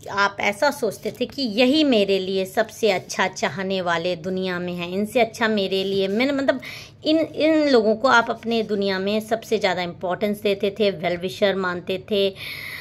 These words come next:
कुछ चीज़ें इनकी आपने मान ली। समझ लीजिए आपके, for example, आपके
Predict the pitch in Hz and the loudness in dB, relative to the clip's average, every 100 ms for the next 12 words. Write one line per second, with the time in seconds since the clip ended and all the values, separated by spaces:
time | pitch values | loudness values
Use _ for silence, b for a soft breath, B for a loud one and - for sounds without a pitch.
0 | B B - 302 285 240 226 220 214 220 | B B 0 0 2 2 4 4 4 4
1 | 202 175 202 196 185 175 175 180 180 190 | 4 2 0 -2 -2 -2 -2 -2 -2 -4
2 | 226 214 196 196 190 - 196 180 175 - | -2 -2 -2 0 0 0 -2 -2 -2 6
3 | 320 330 277 160 175 196 185 185 180 170 | 8 8 6 0 0 0 0 -2 -4 -6
4 | - | -10